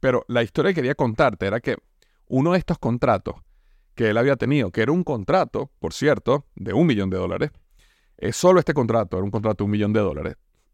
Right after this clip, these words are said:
llega un momento donde él está trabajando con esta compañía y él perdió el contrato. O sea, las personas, por una razón, explicamos eso a detalle en el episodio del podcast, deciden frenar el contrato, pausar el contrato,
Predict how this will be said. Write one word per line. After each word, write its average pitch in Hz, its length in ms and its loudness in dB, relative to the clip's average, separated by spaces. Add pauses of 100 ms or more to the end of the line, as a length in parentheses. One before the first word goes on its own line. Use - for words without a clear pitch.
(200)
llega 147 240 2
un 214 80 2
momento 143 340 2
donde 107 120 0
él 135 60 0
está 147 180 -2
trabajando 143 500 0
con 101 100 -2
esta 131 160 -6
compañía 127 460 -2 (500)
y 120 180 0
él 139 140 2
perdió 143 420 2
el 113 80 0
contrato. - 460 -6
O - 300 -20
sea, 113 160 0
las 110 120 -2
personas, 165 500 0
por 110 160 -2
una 127 180 0
razón, 143 520 -2 (160)
explicamos 113 560 -4
eso 123 180 -4
a 120 60 0
detalle 110 500 -4 (220)
en 117 140 0
el 104 80 4
episodio 107 400 2
del 104 100 0
podcast, 151 440 2 (520)
deciden 139 600 -2 (500)
frenar 143 420 2
el 147 100 2
contrato, 98 420 -2
pausar 143 520 2
el 135 100 2
contrato, 95 440 -2